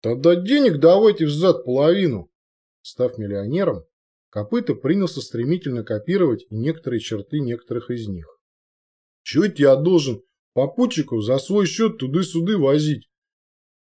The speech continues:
Я не понял в натуре. Уйбуй посмотрел на советника. Ты че молчишь, братан?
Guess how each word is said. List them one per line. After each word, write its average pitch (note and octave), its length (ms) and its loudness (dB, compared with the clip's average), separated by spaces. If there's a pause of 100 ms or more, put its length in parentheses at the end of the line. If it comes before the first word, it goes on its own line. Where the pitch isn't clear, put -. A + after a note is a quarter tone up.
(140)
Я D#3 160 2
не A#3 120 4
понял F#3 420 2
в G3 80 2
натуре. D#3 680 0 (520)
Уйбуй D3 440 0
посмотрел C3+ 580 -4
на C3 80 -8
советника. A#2 680 -6 (540)
Ты A#2+ 100 -10
че A#3 240 0
молчишь, D3+ 480 0
братан? A#2 640 -2